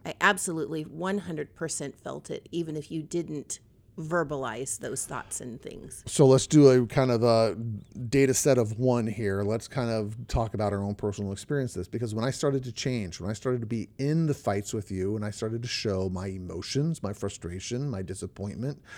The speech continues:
Speaker 2: when I
Speaker 1: <laughs>
Speaker 2: became emotionally engaged.
Speaker 1: Oh, that was freaking scary.
Speaker 2: <laughs> How fun was that?
Speaker 1: Well, i-, here's, <clears throat> here's why it was so scary for me, because, well, first of all, strong feelings are,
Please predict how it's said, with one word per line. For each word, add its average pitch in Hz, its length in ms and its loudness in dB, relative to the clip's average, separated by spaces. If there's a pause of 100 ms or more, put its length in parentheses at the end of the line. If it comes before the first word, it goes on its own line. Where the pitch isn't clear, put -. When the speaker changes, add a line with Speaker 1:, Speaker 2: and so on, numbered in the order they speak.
(160)
Speaker 2:
when 117 120 -2
I 123 120 6
Speaker 1:
<laughs> 160 100 2
Speaker 2:
became 156 280 2
emotionally 143 640 4
engaged. 113 680 0
Speaker 1:
Oh, 302 160 10
that 262 160 8
was 277 200 6
freaking 302 420 12
scary. 269 760 12 (120)
Speaker 2:
<laughs> - 120 -10
How 220 180 10
fun 202 300 4
was 190 200 10
that? 175 400 8 (580)
Speaker 1:
Well, 330 300 6 (520)
i-, 202 200 -4
here's, 330 480 0 (260)
<clears throat> 208 120 -6 (840)
here's 302 400 2
why 214 440 2
it 202 120 2
was 196 140 0
so 175 240 4
scary 165 680 0
for 160 280 -6
me, 135 200 -2
because, 160 380 -4
well, 156 140 -2
first 175 240 -4
of 156 100 -6
all, 143 220 0
strong 160 400 0
feelings 151 600 -4 (220)
are, 151 280 -4